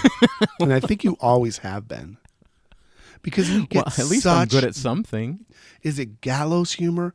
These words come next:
Speaker 2: We get such joy about laughing about how miserable things are.
Speaker 1: Yeah.
Speaker 2: That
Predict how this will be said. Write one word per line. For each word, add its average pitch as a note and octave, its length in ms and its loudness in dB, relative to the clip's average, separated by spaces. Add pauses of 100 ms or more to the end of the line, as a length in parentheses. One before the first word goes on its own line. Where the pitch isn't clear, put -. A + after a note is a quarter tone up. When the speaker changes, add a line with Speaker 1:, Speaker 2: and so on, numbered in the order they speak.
Speaker 2:
We E3+ 140 -2
get D#3 180 -6
such - 680 -6
joy A#2 580 0 (320)
about A#2 320 -6
laughing A#2+ 580 -6
about G#2+ 180 -8
how G#2+ 120 -6
miserable G#2 680 -2
things F#2 380 -14
are. G2+ 340 -16
Speaker 1:
Yeah. G2+ 460 -2
Speaker 2:
That A#2+ 300 -4